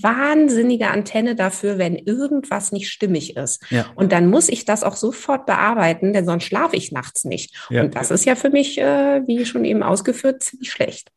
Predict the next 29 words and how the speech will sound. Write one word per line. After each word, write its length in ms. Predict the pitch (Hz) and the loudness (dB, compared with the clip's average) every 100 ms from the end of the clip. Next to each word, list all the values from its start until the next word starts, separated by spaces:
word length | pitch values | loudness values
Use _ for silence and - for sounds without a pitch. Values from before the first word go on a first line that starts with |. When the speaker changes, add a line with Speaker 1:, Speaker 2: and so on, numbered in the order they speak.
| - | -8
Speaker 2:
Super. 400 | - 113 107 101 - - - | -4 -2 -2 -6 -12 -20 -2
Erstens, 480 | 120 180 165 160 - | 2 2 2 0 0
ich 160 | 123 | -2
oute 240 | 107 123 120 | 0 2 2
mich 180 | 110 131 | 0 0
auch, 220 | 127 123 | -2 -4
ich 100 | - | -4
brauche 260 | 113 107 | -2 0
auch 140 | 120 117 | 0 -2
viel 160 | - | -2
Schlaf 460 | 123 127 123 139 - - | -2 0 0 -2 -6 0
und 140 | 117 | 2
ich 100 | 113 | 2
liebe 300 | 113 123 139 | 2 0 0
es. 80 | 165 | 2
Speaker 1:
Ah, 240 | 202 - - - - | 0 0 -10 -16 -10
zum 240 | - 233 | -2 0
Glück. 260 | 220 214 226 | 4 4 4
Speaker 2:
Ähm, 80 | 269 - 277 - - | 0 -2 -6 -4 -4
das 140 | 120 | 0
heißt, 260 | 123 120 - - - | 0 0 -4 -16 -6
ich, 300 | - 123 - | -2 -2 -2
ich, 140 | 123 226 | -4 -2
Speaker 1:
Ein 120 | 220 | -4
Speaker 2:
ich 80 | - | 0
kann 260 | 208 147 | 0 2
auch 120 | 180 - | 4 4
Speaker 1:
Kompagnon. 80 | |
Speaker 2:
mal, 280 | 143 143 - | 4 2 -2